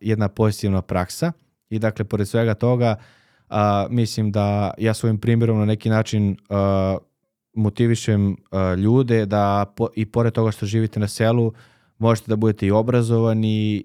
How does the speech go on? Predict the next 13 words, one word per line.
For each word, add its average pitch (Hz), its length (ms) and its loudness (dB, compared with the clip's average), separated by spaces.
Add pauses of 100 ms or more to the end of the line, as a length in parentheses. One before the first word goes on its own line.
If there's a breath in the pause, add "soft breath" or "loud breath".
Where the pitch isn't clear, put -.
(120)
i 98 380 -2
da 98 120 -2
se 98 180 -4
razvijete, 104 640 -2
edukujete 104 960 -2 (140)
i 107 120 -4
da 104 100 0
vas 98 160 -6
ništa 107 260 -2
ne 101 100 0
sprečava 101 460 -2
u 95 60 -2
tome. 98 420 0